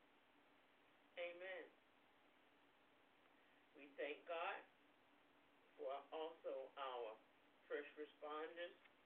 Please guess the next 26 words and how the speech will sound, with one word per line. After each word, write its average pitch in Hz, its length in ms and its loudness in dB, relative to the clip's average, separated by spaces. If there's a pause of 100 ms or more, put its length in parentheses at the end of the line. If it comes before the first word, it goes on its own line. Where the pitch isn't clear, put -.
(320)
our 131 160 0 (100)
policemen, 147 480 -8 (160)
firemen, 143 540 4
and 147 180 0 (140)
E 151 260 -4
M 160 80 -6 (140)
T. 190 260 -14 (720)
And 139 160 -2
we 147 240 -4
thank 147 320 2
God 147 240 0 (160)
for 120 80 -2 (160)
every 196 320 2 (160)
branch 180 320 2 (160)
of - 160 -4
the 135 80 -4
United 180 480 2 (160)
States 180 320 -4
military 156 800 -2 (680)
that 143 240 6
are 131 160 0
listening 156 420 -2 (200)
to 147 40 -8 (200)
us 147 100 -4 (120)
in 147 80 -6 (120)
whatever 156 560 -2